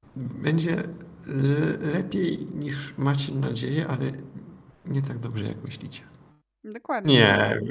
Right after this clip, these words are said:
Speaker 1: no, czy no w sumie tak, to, to
Speaker 2: No
Speaker 1: jest
Speaker 2: tak, no ja tak mam, ja,
Speaker 1: to jest
Speaker 2: ja
Speaker 1: takie, to jest takie optymistycznie realistyczne podejście.
Speaker 2: Ja, wiesz, jestem człowiekiem, który, mm, się jednak stresuje i, i jestem,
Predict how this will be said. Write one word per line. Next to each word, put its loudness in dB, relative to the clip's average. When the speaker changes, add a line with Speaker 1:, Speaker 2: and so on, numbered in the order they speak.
Speaker 1:
no, 4
czy 0
no 0
w -2
sumie 2
tak, 0
to, -4
to -2
Speaker 2:
No 0
Speaker 1:
jest 0
Speaker 2:
tak, 0
no 0
ja 2
tak -2
mam, 2
ja, 0
Speaker 1:
to -2
jest -4
Speaker 2:
ja 4
Speaker 1:
takie, 4
to -2
jest 0
takie 6
optymistycznie 8
realistyczne 6
podejście. 0
Speaker 2:
Ja, -4
wiesz, -8
jestem -12
człowiekiem, -12
który, -10
mm, -12
się -12
jednak -8
stresuje -8
i, -12
i -16
jestem, -10